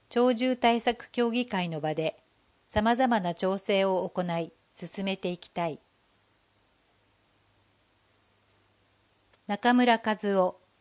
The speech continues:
生活困窮者支援の相談窓口の設置を。福祉部長。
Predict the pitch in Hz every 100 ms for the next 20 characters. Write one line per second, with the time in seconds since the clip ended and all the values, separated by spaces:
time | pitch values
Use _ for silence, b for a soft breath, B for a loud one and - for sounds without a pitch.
0 | _ _ _ _ _ _ _ _ _ _
1 | _ _ - 269 269 277 277 - 269 262
2 | 247 269 240 190 175 - 220 196 175 160
3 | 156 - _ - 247 254 254 247 247 240
4 | 220 - 165 156 165 165 _ - 180 170
5 | - _ _ _ _ _ _ _ _ _
6 | _ _ _ _ _ _ _ _ - 247
7 | - 220 233 - 185 156 143